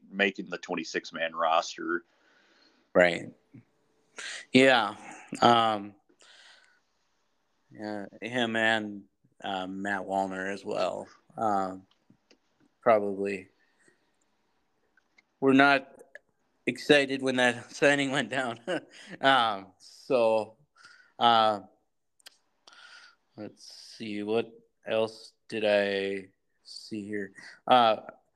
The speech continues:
Speaker 2: speaking of Carlos Correa, like we did earlier, he did play his first couple of games this spring, this weekend. Uh,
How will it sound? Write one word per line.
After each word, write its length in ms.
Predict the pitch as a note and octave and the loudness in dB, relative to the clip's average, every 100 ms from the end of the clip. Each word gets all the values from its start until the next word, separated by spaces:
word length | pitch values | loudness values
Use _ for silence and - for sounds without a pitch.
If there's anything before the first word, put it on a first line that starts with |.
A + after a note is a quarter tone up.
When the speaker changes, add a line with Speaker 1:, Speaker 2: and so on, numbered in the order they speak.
| _ - | _ -20
Speaker 2:
speaking 520 | - - C#3 C3 B2+ | -10 -2 -2 0 2
of 280 | B2 A#2+ A#2+ | 4 2 2
Carlos 520 | C3+ B2+ - B2 A#2+ | 2 4 2 0 0
Correa, 340 | - B2+ B2 | 0 4 4
like 180 | A#2 A#2 | 4 0
we 80 | A#2+ | -4
did 180 | A#2+ A#2 | 0 2
earlier, 340 | A2+ A2+ A#2+ | 2 0 -2
he 200 | B2 B2+ | -4 -6
did 400 | B2 B2+ C3+ C3 - | -4 -2 -4 -6 -2
play 140 | C#3 | 2
his 120 | C3 | 2
first 580 | - - C#3+ C#3 - - _ _ _ _ | -2 -2 0 0 -6 -20 _ _ _ _
couple 340 | - C#3 C#3 C3+ | 2 2 2 -2
of 180 | B2+ C3 | -2 -2
games 500 | C3 C3 C3+ C3+ - | -2 0 -4 -10 -4
this 260 | C3+ C3+ | -4 -4
spring, 680 | - - - C#3 C#3 D#3+ E3+ | -10 -14 0 2 2 0 -4
this 200 | D#3+ D#3 | -6 -4
weekend. 460 | D#3+ F3 G3+ C4 - _ - - _ - | -4 0 0 -2 -10 _ -20 -20 _ 2
Uh, 540 | C3+ C3 B2 A2+ A2 | 4 6 4 0 -6